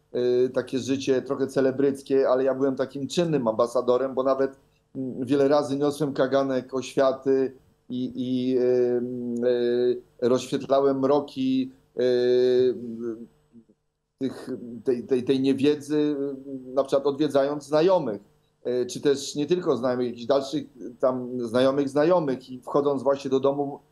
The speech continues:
mm, gdzie były małe dzieciaki, mówiłem do nich: „Słuchajcie, jestem ambasadorem, pierwsze,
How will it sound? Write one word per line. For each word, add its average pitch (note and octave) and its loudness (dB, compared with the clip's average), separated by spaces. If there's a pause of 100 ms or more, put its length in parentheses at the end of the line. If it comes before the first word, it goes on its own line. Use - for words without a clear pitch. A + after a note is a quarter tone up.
(260)
mm, C3 -6
gdzie A#2+ 0
były C#3+ 2
małe C3+ 4
dzieciaki, C3+ 0
mówiłem C#3 0
do C#3 4
nich: C#3 -2
„Słuchajcie, C3+ 0
jestem B2+ -2
ambasadorem, C3+ 2
pierwsze, C#3 -2